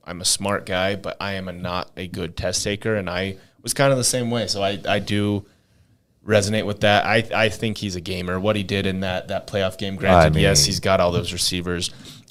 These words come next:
Speaker 1: I'm probably going C J Stroud with the second Q B pick, and then, um,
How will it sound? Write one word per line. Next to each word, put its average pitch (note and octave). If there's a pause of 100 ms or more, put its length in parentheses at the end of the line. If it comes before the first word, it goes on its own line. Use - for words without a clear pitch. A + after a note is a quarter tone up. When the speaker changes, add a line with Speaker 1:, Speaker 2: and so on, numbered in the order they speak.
Speaker 1:
I'm D3+
probably C3
going G2+
C G#2
J F#2+
Stroud F#2+
with F2+
the G2
second G2
Q G2
B F#2
pick, F#2+
and F#2+
then, F2+ (540)
um, F2+